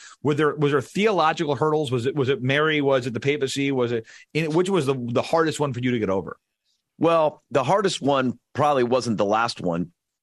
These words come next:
Speaker 2: I would say the, the hardest one would have been for me was purgatory.
Speaker 1: Okay.
Speaker 2: Because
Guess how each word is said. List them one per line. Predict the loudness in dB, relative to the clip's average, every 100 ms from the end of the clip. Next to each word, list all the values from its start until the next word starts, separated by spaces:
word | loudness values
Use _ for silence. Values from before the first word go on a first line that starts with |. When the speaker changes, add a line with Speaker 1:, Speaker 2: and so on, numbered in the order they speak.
| _ 0
Speaker 2:
I |
would | 2 2
say | 2 2
the, | 2 0
the | 2 0
hardest | 2 0 0 -2
one | 0 2 0 -2 -8 -20 -20 -10
would | 0 2 2
have | 0
been | 0 0
for | 0
me | 0 2
was | 2 0
purgatory. | -2 -2 -2 -2 -4 -6 -16 _ _ -4
Speaker 1:
Okay. | -2
Speaker 2:
Because | 0 2 2 2